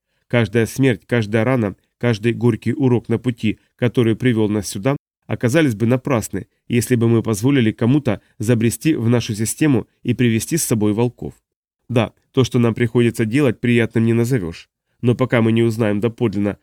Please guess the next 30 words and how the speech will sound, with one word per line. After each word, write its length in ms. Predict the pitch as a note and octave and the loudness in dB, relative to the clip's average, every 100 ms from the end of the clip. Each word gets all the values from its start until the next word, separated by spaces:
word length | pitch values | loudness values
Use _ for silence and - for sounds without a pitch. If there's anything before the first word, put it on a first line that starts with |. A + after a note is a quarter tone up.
| _ | _
что 240 | - - A2+ | -10 0 2
мы 140 | A#2 | 2
не 220 | B2 B2+ | 4 4
единственный 480 | B2+ A#2+ A2 - A2 | 4 2 -2 -2 -4
оставшийся 600 | - B2 - A2 A2 - | -2 -6 -4 -4 -4 -6
очаг 380 | A#2 B2+ - G#2 | -4 -4 -2 -4
человечества, 720 | - A2+ A#2+ D3 A#2 - F#2+ - _ _ _ | -2 0 0 0 -6 -8 -10 -10 _ _ _
нам 160 | B2+ D#3+ | -2 0
придётся 420 | C3+ A2+ A2+ A#2+ | 2 2 2 0
принимать 440 | A2 A#2 A#2+ D3 - _ | 0 2 2 0 -2 _
столь 260 | - - D3+ | -10 -2 0
же 80 | B2+ | 0
хладнокровное 720 | - A#2 A#2+ - A2+ G#2 G#2 | 0 0 0 0 -2 0 0
решение. 520 | A#2 - F2 D2 C#2 _ _ _ _ _ | -2 -4 -6 -8 -12 _ _ _ _ _
Дело 240 | A2+ B2 A#2 | 0 2 4
не 120 | B2 | 2
в 40 | |
нас 200 | C#3 A#2+ | 2 0
самих. 320 | - G2 F#2 - _ _ - | -2 -8 -8 -14 _ _ -6
Дело 260 | A#2 A#2 G#2 | 0 2 0
в 60 | |
той 140 | - G#2+ | -2 -4
связи, 360 | - C#3+ G#2+ | 0 0 0
которую 400 | G2 G#2 A#2 A2 | -4 -2 0 0
мы 120 | A2+ | 0
обеспечиваем. 800 | A2+ A2+ C3 - G#2 - F2+ E2 - _ _ _ _ | -2 -2 -4 -4 -6 -4 -8 -10 -12 _ _ _ _
Связи 320 | - B2 G#2 | 0 2 2
между 280 | A2+ A2 G#2+ | 0 0 -4
человечеством 680 | - A#2 A#2 G#2 G2+ A2+ F#2+ | -2 0 2 0 -4 -6 -2
прошлого 460 | B2+ C#3 A2 G2+ | -2 -2 -2 -4